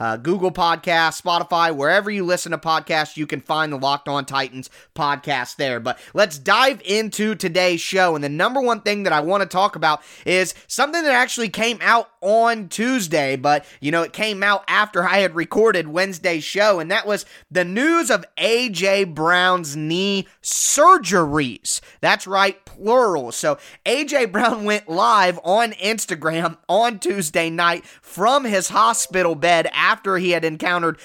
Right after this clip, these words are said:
two knee surgeries, just to kinda talk to the world a little bit. And clearly, uh, A J was still feeling the medicine and the anesthesia.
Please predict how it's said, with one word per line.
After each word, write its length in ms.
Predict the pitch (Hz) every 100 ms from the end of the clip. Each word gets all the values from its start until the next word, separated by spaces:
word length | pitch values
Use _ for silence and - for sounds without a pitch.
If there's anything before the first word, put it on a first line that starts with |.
| - -
two 420 | - 240 240 240 -
knee 480 | 175 185 190 190 -
surgeries, 680 | - 190 190 175 185 180 165
just 220 | 208 -
to 180 | 202 - - -
kinda 240 | 302 339 330
talk 360 | 226 262 269
to 120 | - 262
the 100 | 214
world 360 | 196 233 220
a 40 | 185
little 220 | 175 165
bit. 160 | 175
And 100 | 180
clearly, 440 | - 220 254 247 233 196 180
uh, 280 | 180 170 170
A 180 | 196 202
J 260 | 202 196
was 260 | 170 151 - - -
still 340 | - - 254 285
feeling 640 | - 220 233 226 240 254 -
the 140 | 180
medicine 580 | 175 196 214 - 214 208
and 160 | 170
the 120 | 147 139
anesthesia. 920 | 180 160 - - 254 202 233 226